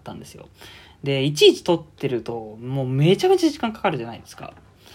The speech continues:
で、これどうしようかな、みたいな話で、えー、僕はその講師の人に相談したんですよ。「あまりにも画面が多くて大変です」ってことで、えー、相談したら、「そういう時は自動化すればいいんだよ」って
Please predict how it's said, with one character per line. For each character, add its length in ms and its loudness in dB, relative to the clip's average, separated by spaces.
で、 60 -4
こ 100 -4
れ 80 2
ど 140 2
う 40 2
し 100 -4
よ 60 -2
う 20 -4
か 120 -6
な、 140 -2
み 60 -4
た 100 -10
い 20 -12
な 80 -14
話 600 -8
で、 380 2
え 380 0
ー、 20 -6
僕 160 -6
は 80 2
そ 120 -4
の 80 -2
講 160 2
師 80 -6
の 80 -6
人 100 -14
に 80 -12
相 180 -6
談 160 -6
し 60 -14
た 140 -8
ん 60 -12
で 40 -16
す 100 -18
よ。 220 -16
「あ 160 -4
ま 140 2
り 40 -2
に 60 0
も 80 0
画 140 0
面 100 -2
が 80 -6
多 140 -2
く 100 -14
て 140 -10
大 160 -8
変 100 -6
で 80 -6
す」 160 -14
っ 20 -16
て 140 -20
こ 120 -16
と 100 -14
で、 320 0
え 120 -6
ー、 40 -10
相 160 -4
談 180 -6
し 80 -12
た 100 -6
ら、 340 -4
「そ 140 -2
う 20 2
い 40 0
う 20 -2
時 200 2
は 200 0
自 120 -6
動 160 4
化 120 2
す 100 -6
れ 80 2
ば 140 0
い 20 -2
い 40 -2
ん 40 -4
だ 100 -8
よ」 140 -14
っ 0 -
て 60 -20